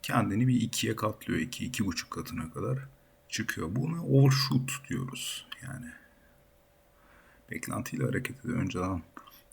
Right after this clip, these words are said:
satın alan bir yapısı olduğu için bu tür durumlarda.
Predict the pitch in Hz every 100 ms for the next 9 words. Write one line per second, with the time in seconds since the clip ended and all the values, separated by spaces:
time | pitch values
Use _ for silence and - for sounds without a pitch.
0 | - _ - - - - 98 95 92 90
1 | 85 - 90 - - - - - - _
2 | _ _ _ _ - - - - 110 104
3 | 107 110 - 131 135 - - 131 - _
4 | - 113 95 90 87 117